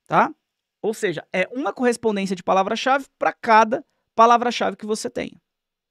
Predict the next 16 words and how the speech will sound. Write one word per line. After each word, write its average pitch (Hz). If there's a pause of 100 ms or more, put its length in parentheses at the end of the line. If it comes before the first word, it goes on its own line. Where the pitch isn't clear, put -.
(460)
E 180
aí 202
não 269
faz 269
sentido 269
também 226
você 247
colocar 220
no 196
mesmo 185
grupo 214
palavras-chave 190
que -
são 190
as 196
mesmas 185